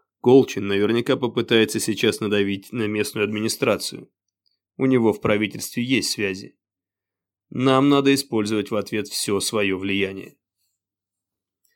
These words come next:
«Это мы сделаем», улыбнулся Сахадзе. «У нас тоже есть друзья там». «Да, конечно»,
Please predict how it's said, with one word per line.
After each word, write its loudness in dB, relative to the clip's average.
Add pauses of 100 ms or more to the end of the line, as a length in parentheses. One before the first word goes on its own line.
(720)
«Это 6
мы 10
сделаем», 4 (260)
улыбнулся 0
Сахадзе. -6 (120)
«У 2
нас 4
тоже 4
есть 4
друзья -2
там». -12 (760)
«Да, 4
конечно», -2